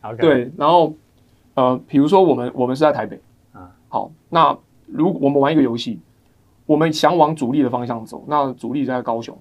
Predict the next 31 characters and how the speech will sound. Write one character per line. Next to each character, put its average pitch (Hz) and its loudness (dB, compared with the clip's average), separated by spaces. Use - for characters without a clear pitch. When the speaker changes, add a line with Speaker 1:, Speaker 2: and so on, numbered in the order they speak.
Speaker 1:
啊。 101 -20
Speaker 2:
对， 123 -8
那， 160 -2
呃， 123 -2
但 220 2
是 226 0
我 160 4
们 131 0
如 180 2
果 135 4
退 170 0
到 156 4
基 147 -8
隆， 110 -6
我 120 -12
们 120 -10
就 131 -2
输 123 -8
了。 - -8
Speaker 1:
啊。 104 -18
Speaker 2:
对， - -8
那 175 2
比 165 -2
如 135 2
说 165 4
我 135 0
们 117 -8
有 110 -8
五 135 -2
百 113 -2
万。 120 -4